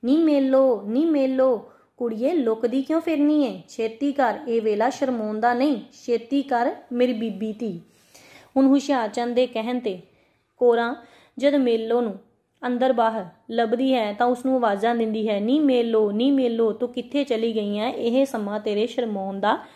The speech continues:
ਨਹੀਂ ਹੈ।" ਹੁਸ਼ਿਆਰ ਚੰਦ, "ਕੁੜੀਏ ਤੂੰ ਕਿੱਥੇ ਪਈ ਹੋਈ ਹੈ?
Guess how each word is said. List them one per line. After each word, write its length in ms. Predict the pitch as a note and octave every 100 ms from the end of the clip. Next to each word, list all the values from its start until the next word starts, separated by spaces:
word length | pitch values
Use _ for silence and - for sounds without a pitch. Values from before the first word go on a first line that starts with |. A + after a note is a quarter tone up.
| - - -
ਨਹੀਂ 460 | A3+ A3 A3 G#3+
ਹੈ।" 140 | F#3+ F3+ _ _ _ B3
ਹੁਸ਼ਿਆਰ 380 | B3 B3+ A#3
ਚੰਦ, 300 | G#3+ G#3 G3 F3 _ _ _ _
"ਕੁੜੀਏ 400 | B3 A#3 A#3 C#4
ਤੂੰ 340 | D#4+ - D4
ਕਿੱਥੇ 360 | C#4+ C4+ - D#4+
ਪਈ 300 | D#4+ C#4+ C#4+
ਹੋਈ 260 | D4 B3+ A#3+
ਹੈ? 160 | G3